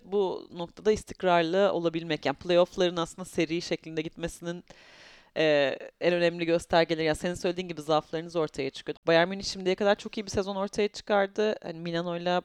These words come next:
eşleşmesinde de ilk maçta çok iyi bir güç ortaya koydu.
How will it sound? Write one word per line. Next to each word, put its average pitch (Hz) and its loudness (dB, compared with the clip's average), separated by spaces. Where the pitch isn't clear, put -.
eşleşmesinde 170 -4
de 151 -6
ilk - -8
maçta 156 -2
çok - -10
iyi 190 -8
bir 196 -8
güç 202 -8
ortaya 196 0
koydu. 202 -2